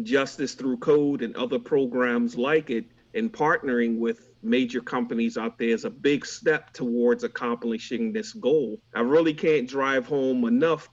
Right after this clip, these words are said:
that, you know, it's really important to remove the negative, negative stigma associated with formerly incarcerated individuals.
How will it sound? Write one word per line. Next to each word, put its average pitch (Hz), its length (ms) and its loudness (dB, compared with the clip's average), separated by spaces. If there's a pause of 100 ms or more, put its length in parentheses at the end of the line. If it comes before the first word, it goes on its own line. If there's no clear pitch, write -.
that, 117 260 -2 (240)
you 170 120 0
know, 139 100 6
it's 123 160 0
really 165 320 4
important 156 760 2
to 135 380 0
remove 135 560 2
the 127 80 -2
negative, 131 540 0 (380)
negative 131 420 0
stigma 147 460 -2
associated 113 840 -4
with 151 180 -2
formerly 117 560 0
incarcerated 107 880 -8
individuals. 110 800 -8